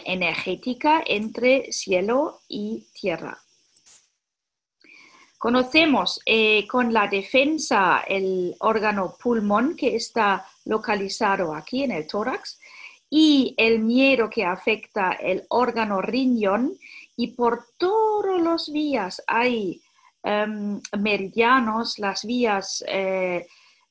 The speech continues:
eh, nerviosas, las vías sanguíneas, todo eso nos conecta uno al otro y todo el medio ambiente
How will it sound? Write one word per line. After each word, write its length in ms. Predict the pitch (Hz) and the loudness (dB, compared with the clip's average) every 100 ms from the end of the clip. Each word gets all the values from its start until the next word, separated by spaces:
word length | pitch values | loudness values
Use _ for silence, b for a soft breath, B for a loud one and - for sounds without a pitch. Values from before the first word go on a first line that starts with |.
| - | -12
eh, 280 | 127 131 | -8 -8
nerviosas, 1040 | 180 190 175 175 240 311 - 240 220 226 - | -6 -4 -4 0 2 2 2 2 2 0 -6
las 200 | 170 - | -10 -8
vías 360 | 214 214 202 | -2 -2 -2
sanguíneas, 1120 | - 214 208 208 262 311 277 240 226 226 - - _ - | -4 -6 -4 -2 0 2 2 2 0 -2 -6 -14 _ 0
todo 400 | 302 311 302 285 | 2 4 2 4
eso 300 | 277 277 262 | 2 0 -4
nos 240 | 240 240 | -4 -6
conecta 680 | - 240 226 233 - 240 - | -6 -4 -2 -4 -4 -6 -6
uno 280 | - 262 254 | -4 0 2
al 140 | 220 190 | 2 0
otro 460 | 190 - 254 294 B B B B - | -2 -2 0 0 B B B B -8
y 220 | 233 214 _ | -8 -8 _
todo 720 | - 311 311 302 285 277 262 240 | -2 2 2 2 4 2 2 0
el 220 | 240 233 | -2 -2
medio 340 | 226 226 226 | -2 0 0
ambiente 520 | 214 202 220 214 208 | -2 -2 -4 -6 -8